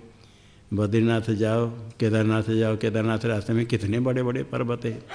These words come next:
इतने बड़े बड़े पर्वत, एक पर्वत पत्थर, बीच में कुछ हो, जैसे मकान बनाते हैं, पत्थर सीमेंट ला कर जोड़ करके, ऐसा नहीं।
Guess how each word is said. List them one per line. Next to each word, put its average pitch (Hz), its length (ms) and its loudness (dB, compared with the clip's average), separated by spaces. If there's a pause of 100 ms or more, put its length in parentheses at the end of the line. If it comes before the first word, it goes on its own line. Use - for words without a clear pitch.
(640)
इतने 147 320 8
बड़े 143 260 8
बड़े 147 180 8
पर्वत, 147 420 6
एक 147 440 10
पर्वत 123 480 2
पत्थर, 113 440 0 (1040)
बीच 139 280 6
में 151 120 8
कुछ 151 240 4
हो, 160 60 6 (1600)
जैसे 117 220 2
मकान 127 420 4
बनाते 127 300 6
हैं, 147 120 4
पत्थर 139 300 4
सीमेंट 127 340 4
ला 127 220 4
कर 131 200 4
जोड़ 127 280 4
करके, 131 280 4
ऐसा 127 180 0
नहीं। 139 240 4